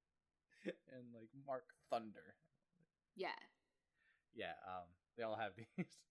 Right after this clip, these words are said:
Speaker 1: hilariously bad porn names. Um,
Speaker 2: Yeah.
Speaker 1: I was really expecting one of those guys, the newcomer of the year, to be Adam Sandler,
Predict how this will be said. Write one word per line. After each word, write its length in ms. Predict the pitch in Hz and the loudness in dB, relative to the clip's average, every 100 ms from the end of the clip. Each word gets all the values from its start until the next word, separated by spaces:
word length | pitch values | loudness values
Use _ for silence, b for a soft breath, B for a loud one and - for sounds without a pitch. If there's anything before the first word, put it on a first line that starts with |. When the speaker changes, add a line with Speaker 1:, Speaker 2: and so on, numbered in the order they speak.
| _ - | _ 0
Speaker 1:
hilariously 880 | 147 120 113 107 113 - 95 98 95 _ _ _ _ - | 0 0 -2 -2 -4 -8 -12 -14 -16 _ _ _ _ 0
bad 220 | 95 90 90 | 2 2 -4
porn 180 | 98 90 | -8 -8
names. 360 | 85 82 85 - _ _ _ _ _ _ - | -10 -16 -18 -20 _ _ _ _ _ _ -4
Um, 80 | 196 - | 2 2
Speaker 2:
Yeah. 320 | 156 98 214 - _ _ _ _ _ _ _ _ _ 151 | 2 -4 -10 -18 _ _ _ _ _ _ _ _ _ 2
Speaker 1:
I 80 | |
was 180 | 151 135 | 2 0
really 240 | 135 127 110 | -2 0 0
expecting 520 | 101 - 98 - 95 | 0 -2 -2 -2 -4
one 120 | 92 | -2
of 60 | 90 | 0
those 180 | 90 87 | -2 -2
guys, 500 | 98 85 82 80 - _ _ 110 101 | -2 0 -2 -8 -14 _ _ -14 -8
the 80 | 98 | -4
newcomer 380 | 95 87 95 90 | -4 -4 -6 -6
of 60 | |
the 60 | 87 | -4
year, 140 | 82 | -6
to 120 | 82 | -6
be 80 | - 71 | -8 -6
Adam 140 | 78 | -6
Sandler, 420 | 82 87 80 78 | -6 -6 -6 -8